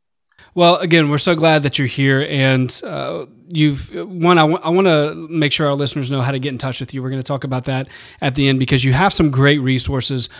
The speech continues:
on your website, some free books and things that they can download, uh, that I think would be really helpful resources for our audience.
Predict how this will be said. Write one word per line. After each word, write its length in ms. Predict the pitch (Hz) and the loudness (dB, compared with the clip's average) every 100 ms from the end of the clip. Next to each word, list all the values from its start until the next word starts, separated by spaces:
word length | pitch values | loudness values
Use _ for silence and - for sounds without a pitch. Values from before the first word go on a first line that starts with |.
| - - | -12 -2
on 180 | 160 | 2
your 140 | 170 147 | 4 2
website, 500 | 131 120 143 135 131 | 0 -2 -4 -4 -4
some 140 | 135 | -6
free 220 | 120 156 | -2 0
books 300 | 151 147 143 | 4 2 2
and 120 | 151 139 | 0 -2
things 160 | 135 | -2
that 80 | 123 | -2
they 140 | 139 | -2
can 120 | 135 127 | -4 -4
download, 520 | 127 127 127 127 120 - - - - | -4 -2 -2 -2 -6 -12 -20 -16 -8
uh, 160 | 139 | -6
that 140 | 143 151 | 0 4
I 100 | 165 | 4
think 220 | 196 156 | 4 2
would 80 | 139 | 2
be 120 | 135 | 2
really 320 | 131 135 131 | 2 0 0
helpful 420 | 113 127 - 143 | -2 -4 -6 -6
resources 600 | 127 131 123 135 117 131 | -2 -2 -2 -4 -4 -6
for 300 | - 143 127 | -4 -2 0
our 220 | 143 127 135 | 0 0 0
audience. 520 | 135 135 127 120 | 0 2 0 -2